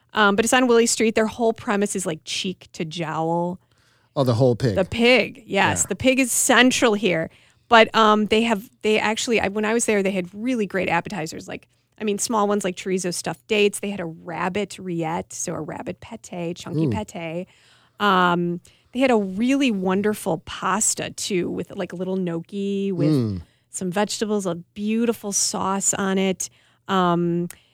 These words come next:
Speaker 1: if you wanna just do, like, a charcuterie board, you could do that, although you've maybe done some cheese already, you know,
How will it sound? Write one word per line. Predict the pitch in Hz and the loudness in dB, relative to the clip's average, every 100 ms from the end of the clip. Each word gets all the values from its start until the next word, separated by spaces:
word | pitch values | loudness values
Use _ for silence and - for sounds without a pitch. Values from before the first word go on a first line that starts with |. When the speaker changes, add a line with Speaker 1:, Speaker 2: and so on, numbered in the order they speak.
| _ - | _ -8
Speaker 1:
if | 214 | -2
you | 226 | 0
wanna | 226 220 220 214 | 4 4 4 2
just | 220 - - | 0 -2 -2
do, | 208 202 196 196 | 0 4 4 4
like, | 185 175 - - | 2 0 -2 -6
a | 196 | -6
charcuterie | - 185 - - 311 302 294 269 | -4 -4 -6 -6 -4 0 2 2
board, | 285 277 262 262 208 | 4 4 4 2 0
you | 175 | -2
could | 190 156 | -4 -6
do | 170 160 | -10 -10
that, | 202 220 226 226 226 - | -6 -2 0 0 -2 -2
although | 185 180 180 180 | -4 -2 -2 0
you've | 180 170 | -2 -2
maybe | 185 185 202 196 | 0 0 -2 -4
done | 185 190 196 | -6 -4 -4
some | 196 | -4
cheese | 185 - 190 185 | -6 -6 -4 -4
already, | 180 175 202 208 208 190 - _ _ _ | -2 0 2 2 2 0 -6 _ _ _
you | 202 | -2
know, | 185 165 | 0 0